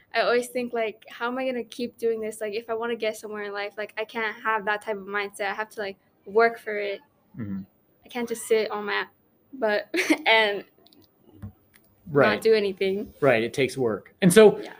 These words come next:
Speaker 2: what's really great is that you two, I didn't realize you were friends 'cause you're in two different periods, right? But, like, I see both of you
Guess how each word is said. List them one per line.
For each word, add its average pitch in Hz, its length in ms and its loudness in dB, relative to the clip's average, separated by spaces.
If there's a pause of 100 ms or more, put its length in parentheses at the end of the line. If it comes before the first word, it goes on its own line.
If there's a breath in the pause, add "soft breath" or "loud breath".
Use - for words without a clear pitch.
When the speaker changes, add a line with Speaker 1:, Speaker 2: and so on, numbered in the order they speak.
(160 loud breath)
Speaker 2:
what's 208 240 8
really 240 340 4
great 170 260 4
is 156 100 -2
that 170 140 -2
you 208 260 0
two, 131 680 0
I 170 80 4
didn't 185 180 8
realize 202 280 10
you 170 60 4
were 156 60 2
friends 180 280 0
'cause 135 160 -10
you're 135 100 -4
in 131 60 -10
two 151 140 -6
different 127 320 -6
periods, 117 480 -4
right? 123 220 -4
But, 123 120 -8
like, 117 340 -2
I 151 100 -2
see 180 240 -4
both 160 340 2
of 135 140 -2
you 123 380 -6